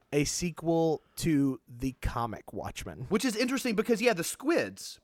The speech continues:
Speaker 2: that
Speaker 1: Right.
Speaker 2: rain squids
Speaker 1: Right.
Speaker 2: in that first
Speaker 1: Right.
Speaker 2: episode.
Speaker 1: Right. And just wait, there's more.
Speaker 2: I can't wait.
Speaker 1: Oh,
Speaker 2: I'm
Speaker 1: wait,
Speaker 2: so
Speaker 1: but
Speaker 2: excited.
Speaker 1: there's more. So for me, and you can tell me this, I feel like they,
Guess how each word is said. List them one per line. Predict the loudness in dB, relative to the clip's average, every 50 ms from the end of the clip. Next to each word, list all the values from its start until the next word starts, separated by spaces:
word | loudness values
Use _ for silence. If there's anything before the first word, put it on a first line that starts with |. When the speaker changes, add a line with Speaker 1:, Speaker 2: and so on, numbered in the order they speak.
| _
Speaker 2:
that | -2 0 2 2 2
Speaker 1:
Right. | 2 6 10 10 10 10 8
Speaker 2:
rain | 6 0
squids | -4 -8 -4 0 2 2 4 6 10
Speaker 1:
Right. | 10 12 10
Speaker 2:
in |
that | 10 8
first | 2 -2 4 8
Speaker 1:
Right. | 10 10 10
Speaker 2:
episode. | 8 4 -2 -6 -8 -8 -8 -12 -16 _ _ _
Speaker 1:
Right. | 4 6 6 6 4 0 _ _ _ _ _ _ _ _ _
And | 2 2 4 6
just | 6 6 8 8
wait, | 6 6 6 4 2 2
there's | 6 6 6 6 4
more. | 2 2 2 2 0 -4 -8 _ _ _ _ _ _ _ -20 _ _ _ 0 0
Speaker 2:
I | 0 2
can't | 2 0 0 4 4
wait. | 6 8 8
Speaker 1:
Oh, | 8
Speaker 2:
I'm | 8 10
Speaker 1:
wait, | 10 10 10
Speaker 2:
so | 8 6
Speaker 1:
but | 4
Speaker 2:
excited. | 4 4 4 4 8 10
Speaker 1:
there's | 8 8 8 6 2
more. | 0 2 2 2 2 0 -4 _ _
So | 6 8 10 10 10 8 6 0 -12 _ _ _
for | -12 -6 6 10 10 10 10
me, | 6 2 2 2 2 0 -2 -4 -10 _ _ _ _ _ _
and | -2 -2 -2 -2
you | -4 -4
can | -4 -4 -4
tell | 0 0 0 0 0
me | 0 0
this, | 2 0 0 -2 -4 -10 -14 _ _ _ _ _ _ _ _ _ _ _ _ _ _ _ _ _ _ _ _ _ _ _ _ _ -20 _ _
I | 2 4 4 4 4 2
feel | -4 -8 -8 -6 -6 -4 -4 -2
like | 0 0 0 0 0 -2 -6 -10 -18 -20 _ _ _ _ _ _ _ _ _ _ _ _ _ _ _ _ _ _ _ _ _ _ _
they, | -16 -2 2 2 4 4 4 2 0 -4 -8